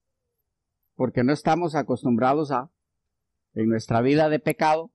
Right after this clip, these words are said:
antes de conocer al Señor, estamos acostumbrados al pecado. Ese es nuestro charco. Ah,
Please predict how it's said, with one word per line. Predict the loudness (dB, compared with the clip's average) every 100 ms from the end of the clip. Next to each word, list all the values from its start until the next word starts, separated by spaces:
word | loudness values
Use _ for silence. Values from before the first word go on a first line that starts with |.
| _
antes | -6 -2 0
de | 0
conocer | 0 -2 0 0
al | -2 -2
Señor, | 0 0 -2 -6 _
estamos | -2 -2 -2
acostumbrados | -6 -4 0 0 0 0 -2
al | -2
pecado. | -4 -4 -4 -6 -12 _ _
Ese | -10 -4 0 0
es | 0 -4 _ _ -6
nuestro | -2 -2 -4 -6 -2
charco. | 0 0 -2 -10 -16 -16 _ _ _ _ -10
Ah, | -6 -6